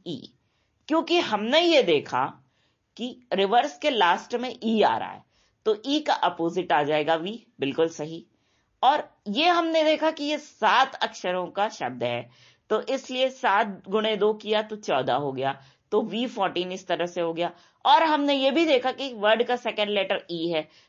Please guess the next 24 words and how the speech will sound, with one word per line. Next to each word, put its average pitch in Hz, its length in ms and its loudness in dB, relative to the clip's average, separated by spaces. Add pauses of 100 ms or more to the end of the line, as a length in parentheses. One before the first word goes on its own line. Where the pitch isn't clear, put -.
(120)
तो 208 100 -2 (140)
इस 349 220 -4
तरह 233 220 2
से 220 160 -4
रिवर्स 202 480 0
का, 214 100 2 (340)
ए, 170 160 2
जो 160 160 -2
कोड 208 280 2
हो 190 100 2
गया 151 160 2
वो 147 220 -4
हो 139 80 -4
गया 160 240 -4 (300)
वी 165 180 -8
फ़ोर्टीन 160 580 -6
ई। 240 160 -4 (720)
Now 175 160 2
next, 196 460 -2 (600)
what 196 500 4 (200)
is 196 180 -4
the 220 80 -2 (200)
code 202 420 4 (160)
for 151 340 2